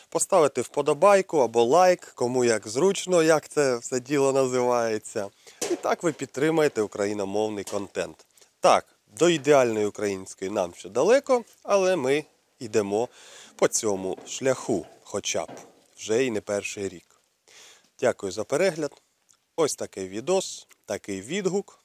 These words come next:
Багато тем сьогодні обговорили, показали, розповіли, а вирішувати тільки вам.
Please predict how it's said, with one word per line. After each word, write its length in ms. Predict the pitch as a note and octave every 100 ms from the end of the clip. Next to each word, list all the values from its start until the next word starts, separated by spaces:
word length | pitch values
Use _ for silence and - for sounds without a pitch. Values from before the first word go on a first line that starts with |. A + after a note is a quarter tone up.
| -
Багато 400 | B2 G#2 F#2 G2+
тем 240 | G2+ F#2
сьогодні 520 | - G#2 G2+ F#2 F2 - _ _ _ _ _ _
обговорили, 840 | - B2 G2 G#2 A2 C#3 G#3+ G#3 F#3
показали, 720 | - - G#2+ C3 F#3+ F#3 F3 -
розповіли, 760 | G#2 G#2+ - G#2 A2 C3+ G3 G3+ _ _ _ - _ _ _ _ _ -
а 120 | A#2+
вирішувати 560 | G#2+ C#3 - C3 A2+
тільки 360 | G2 F#2+ F2+ G2
вам. 220 | F2 E2